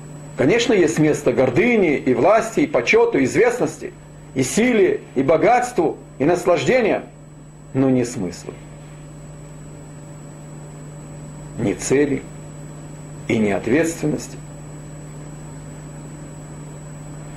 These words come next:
В этих словах Мегила раскрывает, что Мордехай объяснил Эстер,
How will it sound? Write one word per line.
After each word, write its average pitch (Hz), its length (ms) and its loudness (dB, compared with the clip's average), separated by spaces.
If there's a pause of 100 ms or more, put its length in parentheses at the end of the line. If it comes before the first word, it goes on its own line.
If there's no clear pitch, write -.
(760)
В - 100 -2
этих 135 260 4
словах 151 560 4 (260)
Мегила 131 480 6
раскрывает, 139 680 2
что - 160 0
Мордехай 127 640 4
объяснил 127 760 2
Эстер, 123 480 0